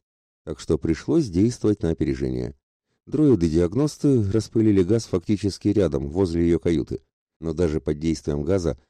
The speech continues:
эта дамочка попыталась вырваться и сумела повредить двух боевых дроидов, прежде чем потеряла сознание. Опасные бойцы эти креаты. Но уже все было решено. Весь экипаж корабля,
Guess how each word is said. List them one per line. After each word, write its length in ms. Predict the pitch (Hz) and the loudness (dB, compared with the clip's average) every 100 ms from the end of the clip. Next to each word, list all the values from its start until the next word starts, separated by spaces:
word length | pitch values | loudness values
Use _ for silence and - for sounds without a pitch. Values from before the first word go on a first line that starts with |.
| _ _ | _ _
эта 220 | 123 123 | -8 -4
дамочка 420 | 110 139 120 - - | 0 0 0 -2 -4
попыталась 560 | 92 98 120 110 - | -2 -2 0 0 0
вырваться 500 | 92 123 92 - - - | 0 0 0 -2 -4 -6
и 80 | 127 | -12
сумела 480 | 117 120 123 131 110 | -6 -2 0 0 0
повредить 560 | 95 90 92 90 107 - | 0 0 0 -2 -4 -8
двух 400 | 69 78 107 - | -10 -4 -4 0
боевых 380 | 80 78 85 82 | 2 2 2 0
дроидов, 460 | 71 71 65 65 _ _ _ _ _ _ | 0 -2 -2 -8 _ _ _ _ _ _
прежде 320 | - 160 139 | -2 -2 -2
чем 140 | 131 123 | -2 -2
потеряла 420 | 123 131 117 85 | 0 2 2 2
сознание. 540 | 101 92 80 64 53 - _ _ _ - | 0 0 -2 -2 -8 -12 _ _ _ -10
Опасные 640 | 78 71 101 110 101 101 | -8 -2 -2 -2 0 0
бойцы 480 | 85 90 - 120 123 | 2 2 0 0 0
эти 160 | - - | 0 -4
креаты. 460 | 73 65 - 62 - _ _ _ _ | -4 -4 -4 -8 -12 _ _ _ _
Но 160 | 120 151 | -4 -2
уже 220 | 143 180 | 2 2
все 200 | 160 156 | 2 0
было 160 | 127 120 | 2 4
решено. 460 | 101 - 69 60 - _ _ | 2 0 -4 -6 -10 _ _
Весь 380 | 69 87 101 - | -2 2 2 0
экипаж 400 | - - 80 - | -6 -2 -4 -2
корабля, 500 | 71 71 85 131 | -4 -2 0 -2